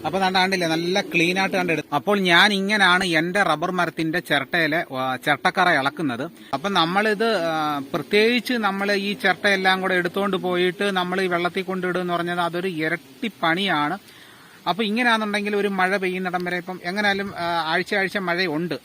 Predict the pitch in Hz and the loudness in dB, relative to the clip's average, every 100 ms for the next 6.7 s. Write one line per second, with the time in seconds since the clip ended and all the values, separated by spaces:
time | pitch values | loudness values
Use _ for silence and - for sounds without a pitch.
0 | 127 123 165 160 180 170 175 175 170 180 | -10 -6 -2 -2 -2 -2 -2 -2 -2 -2
1 | 175 180 180 170 175 175 170 175 170 170 | -2 -4 -4 -2 -2 -2 -4 -4 -4 -4
2 | 170 165 170 165 170 160 170 170 170 160 | -4 -6 -4 -4 -2 -4 -4 -4 -2 -2
3 | 160 175 170 165 170 185 185 170 156 156 | -4 -4 -4 -4 -4 -4 -2 -2 -2 -2
4 | 165 160 165 196 - - - - 156 165 | -4 -2 -4 -4 -8 -20 -12 -4 -4 -2
5 | 180 170 156 175 170 165 170 175 160 165 | -2 -2 -2 -2 -2 -2 -4 -2 -4 -2
6 | 214 175 185 196 196 175 | -4 -4 -4 -4 -2 -4